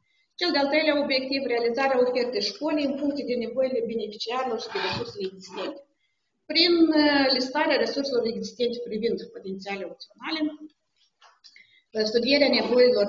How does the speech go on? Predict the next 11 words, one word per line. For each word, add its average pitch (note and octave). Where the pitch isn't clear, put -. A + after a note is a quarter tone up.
de C4
formare G3+
continuă C4+
a C4+
cadrelor B3+
didactice, A#3+
studierea C#4
experienței A#3+
avansate B3
a -
instituțiilor C#4+